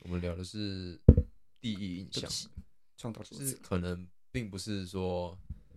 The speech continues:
Speaker 1: 对，呃，认-，认-，就是完全不认识的人，就可能
Speaker 2: 陌生人吗？
Speaker 1: 是对你第一印象看到这个人，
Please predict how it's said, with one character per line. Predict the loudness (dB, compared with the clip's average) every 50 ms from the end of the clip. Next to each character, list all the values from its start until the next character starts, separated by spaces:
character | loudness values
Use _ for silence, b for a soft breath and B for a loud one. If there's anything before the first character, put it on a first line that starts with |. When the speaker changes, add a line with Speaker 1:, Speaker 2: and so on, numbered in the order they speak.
| -20 -20 -6
Speaker 1:
对， | -2 0 0 0 -2 -6 -12 -18 -20 -20 -20 -20 -20 -20 -20 -20 -20 -20 -20 -20 -20 -20 -20 -20
呃， | -18 -16 -16 -16 -18 -20 -20 -20 -20 0
认-， | 2 2 2 2 -2 -8
认-， | -12 -12 -12 -10
就 | -8 -6
是 | -4 -4 -4 -4 -6 -10 -16 -20 -20 -16 -4
完 | 0 0 2 2
全 | 2 0
不 | 0 0 0
认 | 0 0 0
识 | -2 -6 -10
的 | -12 -14
人， | -16 -18 -20 -20 -20 -20 -20 -20 -20 -20 -20 -20 -20 _ _ _
就 | 2
可 | 4 6
能 |
Speaker 2:
陌 | 6
生 | 8 8 8 8
人 | 8 8 6
吗？ | 6 4
Speaker 1:
是 | 4
对 | 2 2
你 | 0 -4
第 | -6 -6 -6 -6
一 | -6
印 | -6
象 | -6 -6 -8 -8
看 | -6 -4 -4
到 | -4
这 | -4 -4
个 | -8 -12
人， | -14 -16